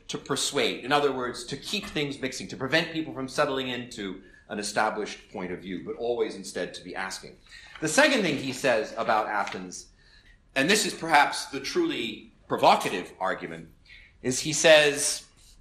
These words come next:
that I am incapable of doing that which I perceive to be unjust. I cannot, I, Socrates, cannot do that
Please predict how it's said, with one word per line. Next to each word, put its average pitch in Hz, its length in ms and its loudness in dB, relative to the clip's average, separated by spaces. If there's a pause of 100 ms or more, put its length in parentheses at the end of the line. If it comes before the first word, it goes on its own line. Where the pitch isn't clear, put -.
(640)
that 165 180 2
I 220 200 10
am 220 180 6
incapable 170 600 0
of 117 120 -2
doing 143 300 0
that 135 340 6
which 123 160 -8
I 127 140 2
perceive 135 680 -6
to - 140 -6
be 123 360 -6
unjust. 123 920 -2
I 147 160 2
cannot, 139 640 0
I, 147 200 2
Socrates, 127 600 -2
cannot 143 440 -2
do 127 220 -6
that 117 460 0